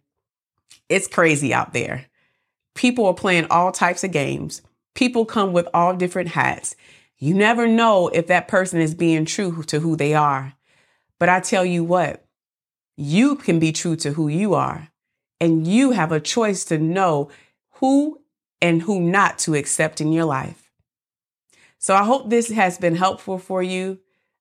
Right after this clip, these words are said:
I believe in love. I love love, but I also want you to be mindful that it's important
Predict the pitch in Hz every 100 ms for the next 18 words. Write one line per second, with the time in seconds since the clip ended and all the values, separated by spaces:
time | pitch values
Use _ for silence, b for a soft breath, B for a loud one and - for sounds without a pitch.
0 | - 180 214 196 180 180 190 185 180 170
1 | 170 170 - 180 180 156 156 165 175 175
2 | 156 165 165 160 165 - _ _ _ -
3 | 170 180 202 226 214 180 180 175 180 170
4 | - 165 170 160 160 196 233 220 - 143
5 | 143 143 _ _ _ _ _ _ - 156
6 | - 202 214 - 156 156 175 156 - 139
7 | 139